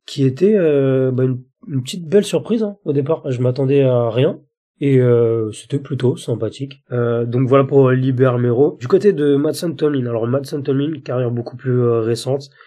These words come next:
et beaucoup plus, euh, tranquille au niveau de, des productions, euh, quelles qu'elles soient, parce que c'est notamment aussi un scénariste et réalisateur,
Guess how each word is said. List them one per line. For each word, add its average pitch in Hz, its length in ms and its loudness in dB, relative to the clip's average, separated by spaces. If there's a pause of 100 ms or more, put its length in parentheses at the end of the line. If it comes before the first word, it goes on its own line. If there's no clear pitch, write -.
(440)
et 120 140 0
beaucoup 120 340 -4
plus, 123 440 0
euh, 110 340 -2 (220)
tranquille 135 380 -2
au 127 60 4
niveau 120 380 0
de, 117 460 -4
des 127 160 0
productions, 123 500 -4 (160)
euh, 113 240 -6 (240)
quelles 127 160 0
qu'elles 123 160 0
soient, - 300 -8
parce 131 160 -8
que 117 320 -2
c'est 117 220 -8
notamment 117 440 -4
aussi 120 260 -4
un 107 300 -4
scénariste 147 680 -2
et 131 600 2
réalisateur, 123 720 0